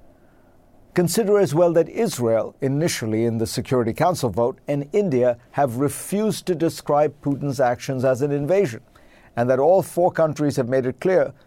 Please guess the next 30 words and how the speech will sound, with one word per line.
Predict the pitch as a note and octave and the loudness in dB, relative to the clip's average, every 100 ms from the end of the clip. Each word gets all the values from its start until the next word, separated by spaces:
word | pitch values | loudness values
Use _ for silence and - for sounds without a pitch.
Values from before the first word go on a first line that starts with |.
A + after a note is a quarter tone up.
| _ - | _ -2
they | C3 | 0
will | D3 D3+ | 0 -2
continue | E3 D3+ - F#3 D3 G2 - | -4 -4 -4 -2 -2 -4 -6
to | |
do | A#2 C3+ | -4 -2
business | G#2+ D3+ A2 G2+ - | 0 -2 -2 -8 -6
with | B2 | -6
Russia. | A#2 C#3 - - - _ - _ - - - - - - - - - - | -2 -2 -2 -14 -16 _ -20 _ -20 -20 -20 -20 -20 -20 -20 -20 -20 -6
At | - - | -4 -2
first | - A#3 - | 2 0 2
glance, | D#3+ D3+ E3 | 2 2 0
it | B2+ | 0
might | D3 D3 | 0 -2
seem | - E3+ D3+ | -2 0 0
that | C#3 G#2+ | 0 0
this | D3 E3+ | -2 -2
is | C3+ | -2
a | C#3+ | -2
new | C3 C#3+ C#3+ | 0 0 0
global | A2 B2 B2+ B2+ | 0 0 2 2
order | B2 A#2 A#2+ A#2+ | 2 2 0 -2
stacked | - - - C#3 B2+ C3 | -4 -6 -2 -2 0 -4
against | A2+ A#2 A2 - | -2 -2 -2 -4
America, | A2 G#2 F#2+ - - _ - - - - | 0 -2 -2 -8 -16 _ -20 -20 -14 -4
but | C3 | 0
that | D#3 E3 | 2 0
is | D#3 A#2+ | 0 0
not | C3 D3 | 0 0
necessarily | C3 B2+ - B2 B2+ C3 C3+ | -2 -2 -2 -2 0 0 -2
so. | B2+ F3+ D#3+ | -4 -4 -4